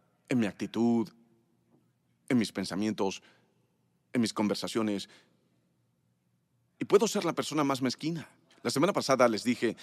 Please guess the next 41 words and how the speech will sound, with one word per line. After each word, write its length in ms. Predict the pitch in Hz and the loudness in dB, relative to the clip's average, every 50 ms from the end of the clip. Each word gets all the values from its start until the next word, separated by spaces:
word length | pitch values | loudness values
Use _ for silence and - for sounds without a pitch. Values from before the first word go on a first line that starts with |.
| - - _ _ _ _ | -16 -20 _ _ _ _
que 80 | - 127 | -6 -2
soy 160 | - 151 143 | 0 2 2
muy 160 | 135 156 226 | 2 2 0
protector 480 | - - 220 185 165 156 - - 156 - | -2 -4 -2 -2 -2 -2 0 -2 -2 0
como 240 | - 135 123 - - | 0 -2 -2 0 2
padre 240 | 135 131 127 127 | 0 0 0 0
cuando 180 | - 123 110 110 | -2 -2 -2 -2
mis 220 | 104 104 98 - | -2 -4 -4 -4
hijos 240 | 127 120 - 120 104 | -4 -4 -4 -6 -6
están 240 | 107 - - 117 113 | -6 -4 -2 -2 -2
en 80 | 110 104 | -2 -4
el 80 | 95 | -6
océano. 380 | 90 87 - 110 110 107 95 90 | -6 -6 -4 -4 -4 -4 -4 -6
Me 100 | 95 95 | -8 -4
convierto 400 | - 113 110 110 151 - - 120 | -2 -2 0 0 0 -2 -2 -4
en 100 | 107 104 | -4 -4
Steve 360 | - - - 143 170 170 - | -6 -6 -4 -4 -4 -4 -4
Seguridad. 580 | - 175 165 170 165 165 - 107 82 71 - - - - _ _ _ _ _ _ - _ _ _ - - - - - - - - - - - - - _ - _ _ - _ _ _ _ _ _ _ _ _ _ _ | -4 -2 0 0 -2 -2 -4 -6 -6 -8 -10 -12 -16 -20 _ _ _ _ _ _ -20 _ _ _ -20 -20 -20 -20 -20 -20 -20 -20 -20 -20 -20 -20 -20 _ -20 _ _ -20 _ _ _ _ _ _ _ _ _ _ _
Saben, 360 | - - 185 196 233 226 185 | -2 -2 0 0 0 0 0
vengan 300 | 151 202 226 214 190 160 | 2 2 2 0 0 -2
aquí, 260 | 131 - - 175 208 208 | -4 -4 -4 -4 -2 0
es 140 | 170 - | 0 0
muy 140 | 139 156 165 | 0 -2 -2
profundo, 520 | - - 139 - - 156 196 196 180 156 135 | -2 -4 -6 -4 -2 -2 -2 0 0 0 -2
es 140 | 127 - - | -2 -2 -4
realmente 380 | - 196 220 214 196 180 - 127 | -2 -2 0 0 -2 -2 -2 -2
molesto 480 | 110 98 92 101 117 123 - - 101 | -2 -2 0 0 0 0 0 -2 -6
y 60 | 98 95 | -6 -6
lo 100 | 92 90 | -6 -4
sé 140 | - 139 | -2 0
mientras 300 | 143 131 110 101 95 - | 0 0 -2 -4 -6 -6
lo 160 | 101 98 101 117 | -2 0 2 2
hago, 180 | 131 117 110 | 2 0 -4
pero 180 | - - 104 101 | -4 -4 -4 -6
estoy 200 | 98 - 156 147 | -4 -2 -2 -4
asustado 480 | 123 - 107 98 - 135 143 160 127 | -2 -4 -8 -2 0 2 2 2 0
porque, 280 | - - 98 - 101 - - - - - - _ _ _ _ _ _ _ _ _ _ _ _ _ _ _ _ _ _ _ _ _ _ _ - | -4 -8 -8 -8 -8 -8 -10 -16 -20 -20 -20 _ _ _ _ _ _ _ _ _ _ _ _ _ _ _ _ _ _ _ _ _ _ _ -10
ah, 200 | - 113 98 - - | -10 -10 -10 -10 -8
simplemente 520 | - - 131 120 117 120 117 117 98 113 | -2 -2 -2 0 2 0 0 0 0 -2
no 100 | 110 101 | -4 -2
quiero, 340 | - - 107 104 90 - | -2 -2 -2 0 -2 -2